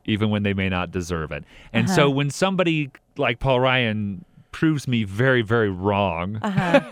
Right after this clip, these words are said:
Speaker 1: <laughs> I look at it like, "Well, I don't feel bad for trying to see the good in him." I'll
Speaker 2: Right.
Speaker 1: never feel bad trying to see the good in somebody else.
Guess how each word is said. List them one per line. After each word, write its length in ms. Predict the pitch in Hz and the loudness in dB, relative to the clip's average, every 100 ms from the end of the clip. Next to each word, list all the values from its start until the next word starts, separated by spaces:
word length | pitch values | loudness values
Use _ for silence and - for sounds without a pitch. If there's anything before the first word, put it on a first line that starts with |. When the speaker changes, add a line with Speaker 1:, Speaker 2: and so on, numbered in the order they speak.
| - | -8
Speaker 1:
<laughs> 160 | - 143 | -8 -2
I 80 | 107 | 0
look 240 | 120 127 | 0 0
at 140 | 120 123 | 0 0
it 20 | |
like, 220 | 131 139 | -2 -2
"Well, 280 | 175 175 165 | -2 -2 -2
I 120 | 135 | 0
don't 220 | 180 156 - | 0 -2 0
feel 220 | 139 120 | 0 2
bad 500 | 123 123 117 113 113 | 2 2 2 -2 -8
for 480 | - 123 113 110 98 | -2 0 2 0 -4
trying 420 | - 120 113 113 | -2 0 0 -2
to 160 | - 110 | -2 -4
see 220 | - 117 | -2 -2
the 100 | 104 | 0
good 240 | 92 104 95 | 0 0 0
in 140 | 85 | -2
him." 260 | 87 78 82 - | -4 -6 -8 -4
I'll 60 | 190 | 2
Speaker 2:
Right. 200 | 180 170 | 4 4
Speaker 1:
never 220 | 175 185 | 2 2
feel 220 | - 175 | 2 0
bad 320 | 131 131 123 113 | 4 2 2 0
trying 160 | 113 | -4
to 80 | 104 | -4
see 100 | - | -4
the 120 | 101 | -4
good 180 | 92 98 | -2 -2
in 100 | 92 | -2
somebody 520 | - 90 90 90 90 | -6 -6 -4 -4 -4
else. 260 | 87 - | -6 -8